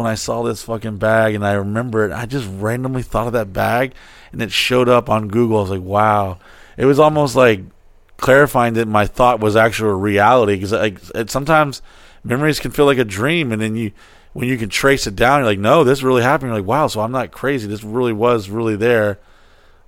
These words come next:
Kind of Mandela effect-ish. But then today, uh, one of, one of our, uh, amazing members, they, uh, sent me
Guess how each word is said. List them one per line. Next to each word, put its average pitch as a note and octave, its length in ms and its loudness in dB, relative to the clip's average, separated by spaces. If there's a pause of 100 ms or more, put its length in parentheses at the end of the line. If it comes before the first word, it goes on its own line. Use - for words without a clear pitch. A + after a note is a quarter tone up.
(320)
Kind E3+ 200 0
of E3 80 -2
Mandela E3+ 460 2
effect-ish. F3 720 -2 (380)
But C#3 180 0
then E3 260 0 (380)
today, D#3 500 4 (380)
uh, C3 240 4
one C#3 160 2
of, C#3+ 340 0
one C#3+ 180 -2
of C3+ 120 -2
our, C3+ 300 4
uh, B2 240 0
amazing C3 440 -2
members, C3+ 600 0 (500)
they, C3+ 300 2
uh, B2+ 220 6
sent C#3+ 280 -4
me C3 360 -6